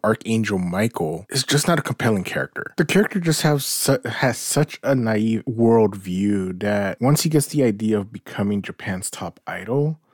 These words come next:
that's all there is to the character. There, Michael is just a character that has a one-track mind. When he puts his mind to something, that's all he's gonna do. And Kozuki l-, leans into that for the comedy of the s-,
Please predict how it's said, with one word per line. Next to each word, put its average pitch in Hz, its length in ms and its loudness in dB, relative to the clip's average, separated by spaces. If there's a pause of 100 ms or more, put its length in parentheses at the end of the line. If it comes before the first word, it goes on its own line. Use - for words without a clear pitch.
(180)
that's 156 280 0
all 131 180 4
there 123 160 4
is 104 200 2
to - 120 -6
the 101 100 0
character. 73 520 -6
There, 87 220 -2
Michael 123 300 4
is 127 120 2
just - 260 0 (220)
a 101 160 2 (240)
character 117 320 0
that 104 160 0
has 107 280 -2
a 85 100 -4
one-track 113 640 -2
mind. 98 420 0
When 92 140 -4
he 90 80 -8
puts - 400 -6
his 117 100 -10
mind 98 260 0
to - 80 -8
something, 101 360 -6 (120)
that's 104 300 -2
all 95 160 -2
he's 104 160 -2
gonna 98 220 -2
do. 98 480 -2 (100)
And 104 100 -4
Kozuki 113 420 0
l-, - 380 -14 (220)
leans 110 380 0
into 101 320 -6
that 82 160 -4
for 190 400 -2
the - 80 -6
comedy 87 600 -8
of 90 240 -6
the 87 80 -14
s-, - 120 -16